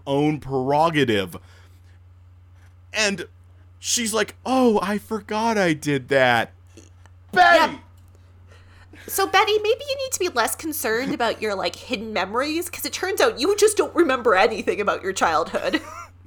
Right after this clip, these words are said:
Speaker 2: Like, we see a
Speaker 1: I'm not
Speaker 2: flashback.
Speaker 1: saying
Speaker 2: She is the same age as young Betty in the caramel flashback. It's the same actress.
Speaker 1: I'm not saying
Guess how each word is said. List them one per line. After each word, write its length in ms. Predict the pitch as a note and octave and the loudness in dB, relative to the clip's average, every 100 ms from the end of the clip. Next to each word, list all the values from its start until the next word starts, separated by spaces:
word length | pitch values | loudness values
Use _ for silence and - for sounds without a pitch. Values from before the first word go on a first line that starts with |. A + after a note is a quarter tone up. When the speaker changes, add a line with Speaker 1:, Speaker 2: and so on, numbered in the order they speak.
| - - - - | -20 -20 -20 -12
Speaker 2:
Like, 160 | - - | -8 -6
we 180 | D4+ F4 | 0 0
see 180 | - G4 | 2 0
a 40 | |
Speaker 1:
I'm 80 | B3 | 0
not 220 | C4 D#4+ | 2 0
Speaker 2:
flashback. 20 | |
Speaker 1:
saying 320 | - - C#4 - | 0 2 2 2
Speaker 2:
She 160 | - E4+ | 0 2
is 160 | A4 | 0
the 100 | A4 | 0
same 420 | F4 - E4 E4 E4 | -2 -2 -2 -2 0
age 340 | C4+ D#4+ E4 | 0 2 0
as 120 | C#4 | -2
young 280 | A3 B3 B3+ | 0 -2 0
Betty 520 | B3 B3+ C4 D#3 F3 - - - | -2 -2 -2 -4 -6 -10 -8 0
in 140 | B3 | 0
the 60 | E4 | 0
caramel 440 | - D#4+ F#4 E4+ | 0 2 2 0
flashback. 560 | - F#3 - - - - | 2 2 2 0 0 0
It's 140 | - | -4
the 80 | - | -4
same 220 | F#4+ E4 D#4+ | -4 -2 2
actress. 680 | F4+ - - D3 - - A#3 - - - - - - - - - - - | 2 0 -4 0 2 0 0 -16 -20 -20 -20 -20 -20 -20 -20 -20 -20 -8
Speaker 1:
I'm 260 | G#3 A3+ G#3 | -4 0 0
not 320 | G#3 A3+ - | 0 -2 -4
saying 560 | - G3+ F3+ D#3+ C#3 | -8 -4 0 0 0